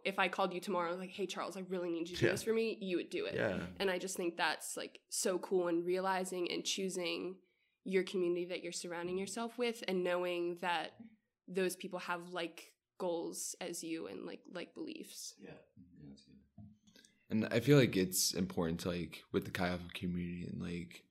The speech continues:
Speaker 3: or, like, the Christian community in general, it's like we're being real with each other. It's
Speaker 2: Mm-hmm.
Speaker 3: like we're brothers and sisters. We're,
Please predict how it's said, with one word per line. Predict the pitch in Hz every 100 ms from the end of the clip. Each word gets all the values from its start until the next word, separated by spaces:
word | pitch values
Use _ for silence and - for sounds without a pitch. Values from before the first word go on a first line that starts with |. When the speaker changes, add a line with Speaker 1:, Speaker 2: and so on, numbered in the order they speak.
| -
Speaker 3:
or, | 95
like, | 90 - -
the |
Christian | - 107 95 90 87
community | 92 87 87 87 -
in | 90
general, | 90 87 85
it's | 85
like | - 85 - - - - - -
we're | 123
being | 98 113 92
real | 85 90 87
with | 90 -
each | - -
other. | - 78 87
It's | 85 -
Speaker 2:
Mm-hmm. | 87
Speaker 3:
like | 82 - - - _ _ _ _ _
we're | 104 117
brothers | 110 104 98 92
and | 92
sisters. | 95 92 - 90 87 -
We're, | 92 92 90 87